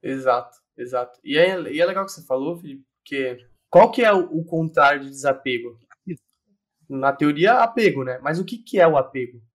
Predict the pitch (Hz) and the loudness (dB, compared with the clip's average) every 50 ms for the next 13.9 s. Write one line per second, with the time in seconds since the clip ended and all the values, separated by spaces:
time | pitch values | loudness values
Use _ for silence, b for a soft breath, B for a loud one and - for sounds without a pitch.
0 | _ - 135 147 147 - 190 202 202 202 190 175 156 156 175 202 208 202 196 202 | _ 0 0 0 2 2 0 0 0 0 2 2 2 2 -2 -4 -4 -4 -4 -6
1 | - _ - 214 247 269 269 269 _ - 165 160 139 127 117 113 113 _ _ _ | -12 _ -4 0 0 0 -2 -2 _ -2 -2 -2 -2 -4 -10 -18 -20 _ _ _
2 | _ _ _ _ _ _ _ _ _ _ _ _ _ _ _ _ _ _ _ _ | _ _ _ _ _ _ _ _ _ _ _ _ _ _ _ _ _ _ _ _
3 | _ _ - - 135 135 139 180 202 208 202 - 180 170 160 139 123 120 - _ | _ _ -2 0 0 0 2 0 0 0 0 0 0 0 0 0 -4 -12 -16 _
4 | _ _ _ _ _ _ _ 131 147 156 170 180 185 196 - - - _ - 147 | _ _ _ _ _ _ _ -10 -4 2 4 4 4 4 2 -2 -10 _ -6 0
5 | 147 156 185 202 196 160 170 196 196 - 285 233 196 180 190 202 165 135 131 131 | 2 2 2 2 2 0 0 -2 -2 -4 -2 2 2 2 2 2 0 -4 -4 -4
6 | 131 139 139 - - - 156 170 170 185 175 185 180 170 170 175 185 180 185 - | -4 -6 -12 -12 -8 -6 -6 -2 0 0 0 -2 -4 -8 -6 -6 -6 -6 -6 -10
7 | 185 170 156 147 139 131 127 127 123 120 123 117 120 120 117 _ _ _ _ _ | -12 -10 -8 -6 -6 -6 -6 -8 -14 -20 -20 -20 -20 -20 -20 _ _ _ _ _
8 | _ _ - 147 156 160 - 185 170 - 190 185 170 175 - 165 165 151 139 139 | _ _ -2 -2 -2 -2 -2 -8 -6 -4 -4 -4 -4 -4 -4 -4 -2 -2 -4 -8
9 | - 190 220 - - 160 156 175 - 175 156 139 - - 170 143 131 127 127 123 | -8 -10 -8 -6 -6 -6 -6 -6 -6 -6 -6 -6 -2 -2 -2 -2 -2 -6 -10 -10
10 | _ _ _ _ 135 151 160 147 151 156 156 - - 139 120 120 - _ _ _ | _ _ _ _ -8 -8 -8 -6 -8 -10 -10 -2 0 0 0 0 -2 _ _ _
11 | _ _ _ _ 165 208 214 208 254 269 269 233 247 240 226 226 226 220 208 - | _ _ _ _ -4 -4 2 4 4 4 4 2 0 -2 -2 0 -2 -2 0 0
12 | 190 185 - 180 165 180 185 185 170 151 135 139 135 147 143 - - 156 147 156 | -2 -2 -2 -6 -10 -8 -8 -6 -8 -8 -8 -10 -12 -14 -14 -12 -8 -8 -6 -4
13 | 165 151 143 135 - - _ 139 135 143 139 - - 127 123 123 - | -4 -4 -6 -6 -8 -12 _ -14 -10 -10 -10 -10 -12 -16 -18 -18 -16